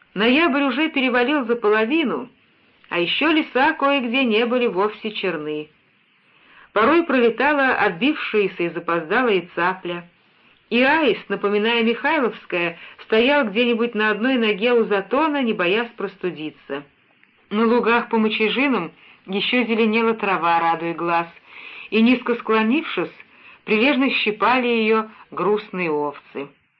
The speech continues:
Облака на синеве всё завивались по-летнему. По утрам, однако ж, ложился по Перелескам сизый туман, и солнце вставало недужное. Худенький Пушкин зарею поёживался,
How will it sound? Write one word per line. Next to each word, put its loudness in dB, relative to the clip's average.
Облака 2
на 2
синеве 0
всё -4
завивались 2
по-летнему. -4
По -2
утрам, 4
однако 2
ж, -6
ложился -2
по -2
Перелескам 0
сизый -2
туман, -2
и -10
солнце 0
вставало 0
недужное. -6
Худенький 0
Пушкин -6
зарею 0
поёживался, -2